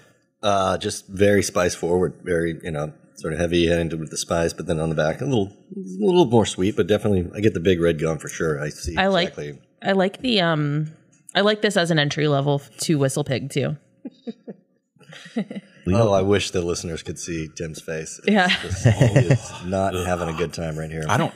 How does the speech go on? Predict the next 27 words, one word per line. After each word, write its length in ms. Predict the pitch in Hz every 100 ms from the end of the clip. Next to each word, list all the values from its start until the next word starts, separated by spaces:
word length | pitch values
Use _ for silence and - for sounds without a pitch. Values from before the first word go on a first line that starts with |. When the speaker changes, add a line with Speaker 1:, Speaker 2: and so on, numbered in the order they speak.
| 98
Speaker 4:
ever 220 | 90 85
drink 300 | - 76 -
rye, 120 | 65
I'll 120 | 62
be 120 | - 71
honest 280 | 71 -
with 80 | -
you. 80 | -
It's 100 | -
like, 140 | 85 - _ _ _ _ _ - -
I 40 |
drink 120 | - -
a 40 |
fair 140 | - 87
enough 160 | 82
amount 180 | 87 82
of 80 | 80
bourbon, 340 | 85 78 -
but 120 | -
I 100 | 87 76 76 - _ _ _ _
very 300 | 98 90 76
rarely 320 | - 53 -
go 140 | - -
into 180 | -
the 80 | 65
rye 200 | 64 52
category. 520 | - - - - 60